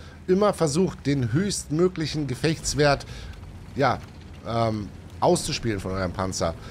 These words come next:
Und deswegen habe ich ja auch gesagt, äh, der, ein guter Panzer ist die halbe Miete. Selbst wenn ihr jetzt hier gegen Zehner fightet, ist der Conqueror immer noch ein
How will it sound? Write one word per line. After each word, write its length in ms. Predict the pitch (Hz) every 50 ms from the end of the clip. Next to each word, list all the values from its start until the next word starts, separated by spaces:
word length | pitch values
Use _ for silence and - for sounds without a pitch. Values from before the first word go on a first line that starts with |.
| - - -
Und 200 | - 127 127 123
deswegen 560 | 147 156 156 156 - 165 170 170 175 170 139 - -
habe 160 | 120 147 156
ich 80 | 139
ja 160 | - 156 143 139
auch 320 | 135 135 139 123 - -
gesagt, 640 | - 127 117 123 131 131 143 131 - - - - -
äh, 380 | 131 131 131 131 131 131 131 127 - - - - - - - - - - - - - -
der, 280 | - 123 127 127 123 82
ein 160 | 104 135 127
guter 200 | 143 165 175 165
Panzer 360 | - - 143 165 156 151 156
ist 100 | 135 -
die 80 | 139 123
halbe 240 | 127 143 143 135 135
Miete. 400 | 151 175 - - 175 170 165 147
Selbst 300 | 127 151 151 - - 143
wenn 100 | 147 143
ihr 80 | 147
jetzt 180 | 143 139 139 -
hier 100 | 139 135
gegen 240 | 127 135 127 131 -
Zehner 360 | - - 143 156 165 156 139
fightet, 400 | - 135 135 147 143 143 135 -
ist 180 | 110 123 -
der 80 | - 147
Conqueror 440 | - - 127 139 139 - 139 123 107
immer 180 | 127 147 147
noch 160 | 139 135 123 123
ein 100 | 131